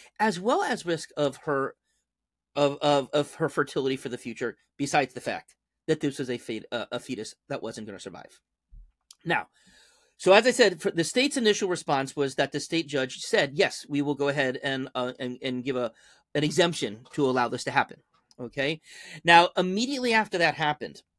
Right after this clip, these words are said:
the Texas Attorney General, his name is Ken Paxton, he immediately warned Cox's physician that she could still, the physician, could still face civil and criminal, um,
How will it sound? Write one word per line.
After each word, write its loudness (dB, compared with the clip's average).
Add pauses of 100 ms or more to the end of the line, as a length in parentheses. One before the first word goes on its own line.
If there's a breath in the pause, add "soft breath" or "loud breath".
(800)
the 2
Texas -2
Attorney -4
General, -6 (240)
his -6
name -2
is -6
Ken -8
Paxton, -10 (760 loud breath)
he 2
immediately 0
warned 0 (180)
Cox's 4
physician -2 (560 loud breath)
that 8 (540)
she 4
could 0
still, 2
the -4 (120)
physician, -4 (200 soft breath)
could 8
still 4
face -2 (240)
civil 0
and -2
criminal, -4 (600)
um, 2